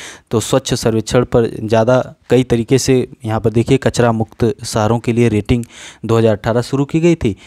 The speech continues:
इंदौर, सूरत, नई दिल्ली, नवी मुंबई, अंबिकापुर, मैसूर, नोएडा,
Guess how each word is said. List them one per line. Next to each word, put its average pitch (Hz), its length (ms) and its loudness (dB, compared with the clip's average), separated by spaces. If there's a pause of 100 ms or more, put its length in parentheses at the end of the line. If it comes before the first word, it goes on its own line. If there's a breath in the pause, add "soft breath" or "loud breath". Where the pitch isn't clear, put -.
(160 loud breath)
इंदौर, 120 420 2
सूरत, 120 480 0
नई 110 180 2
दिल्ली, 127 440 0
नवी 117 300 2
मुंबई, 127 340 2
अंबिकापुर, 123 520 0
मैसूर, 123 460 0
नोएडा, 117 520 2